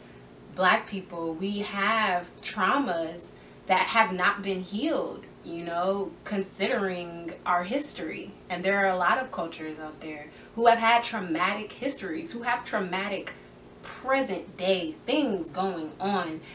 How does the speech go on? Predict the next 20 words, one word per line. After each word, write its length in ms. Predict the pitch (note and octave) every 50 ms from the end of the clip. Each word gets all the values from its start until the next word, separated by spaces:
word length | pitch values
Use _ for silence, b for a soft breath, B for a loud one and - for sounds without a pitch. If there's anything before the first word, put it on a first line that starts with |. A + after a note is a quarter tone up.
| B B -
And 160 | F#3 F#3 F#3+
that 160 | G3 F3 -
stuff 280 | - - C#4 C4 C4 -
affects 540 | B3 A#3+ A#3+ - - A#3 A#3+ F#4+ - - -
us 320 | F3 D#3+ D#3 - - -
mentally, 500 | G3 F3 F#3+ B3 E4 - C#4+ G#3+ G3 F#3+
whether 260 | F#3+ F#3+ G3 G3 G3+ G3
we're 440 | F#3 F#3+ F#3+ F#3+ F#3 F3+ F3 - - -
aware 460 | F#3 F3+ E3+ E3 D#3+ F3 A3 B3 B3
of 160 | A3+ G3 E3+ F#3
it 200 | E3+ E3 E3 B B B B B B B -
or 120 | F3+ F3
not. 420 | E3+ E3+ E3+ E3+ F#3 F3+ - - - -
And 180 | F3 F3 E3+ F3
it, 260 | F3 E3+ - - - F3+
it 140 | F3 E3+
results 720 | E3 E3 F3 F3 D3+ - F3+ F3+ G3+ F#3+ F3 - - - -
in 220 | F#3 E3+ D#3+ D#3
very 280 | D#3 E3 F3+ F#3 F3+ F3+
destructive 840 | - D#3+ D#3+ - - - - F3+ E3+ - - - E3 E3 D#3+ D#3 -